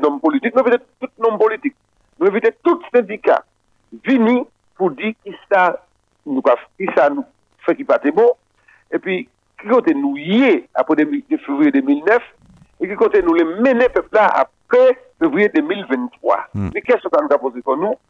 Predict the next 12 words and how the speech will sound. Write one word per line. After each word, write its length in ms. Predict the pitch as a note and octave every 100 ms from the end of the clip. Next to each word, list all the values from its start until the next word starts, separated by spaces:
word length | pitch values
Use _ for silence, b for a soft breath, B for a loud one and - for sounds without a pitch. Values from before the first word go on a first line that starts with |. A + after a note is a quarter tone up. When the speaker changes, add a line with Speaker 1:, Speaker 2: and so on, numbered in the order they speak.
| _ -
Speaker 1:
Et 40 | C#3+
nous 100 | D3
invitons 360 | F3 F3+ D4 - -
plusieurs 380 | C4+ A3 D#3+ C#3
monde, 180 | E3 G#3
nous 80 | F#3
disons, 400 | D3+ D3+ D3+ - _ -
au 300 | D3+ C#3+ B3+ B3
ouvert, 260 | F#3 D3+ F3 _ -
de 60 | C3
huit 380 | D3 A3 A#3+ -
heures 180 | E3